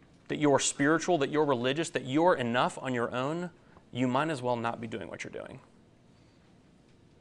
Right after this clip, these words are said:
According to verse twenty-three, it has no value. It has no value. It is not accomplishing anything.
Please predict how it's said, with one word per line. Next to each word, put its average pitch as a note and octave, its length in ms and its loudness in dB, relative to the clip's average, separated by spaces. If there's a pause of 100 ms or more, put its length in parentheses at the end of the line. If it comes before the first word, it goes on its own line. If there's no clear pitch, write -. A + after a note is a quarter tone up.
(140)
According D#3+ 280 6
to C#3 40 4
verse C#3+ 200 2
twenty-three, C3 380 0
it C3+ 140 -6
has B2 440 -2 (240)
no B2 640 2 (100)
value. A2 500 -4 (720)
It D3 80 6
has F3+ 160 12
no D3 240 8
value. A#2 400 0 (360)
It - 60 -2
is C3+ 140 2
not D3 260 4
accomplishing A#2+ 680 -4 (440)
anything. - 400 -12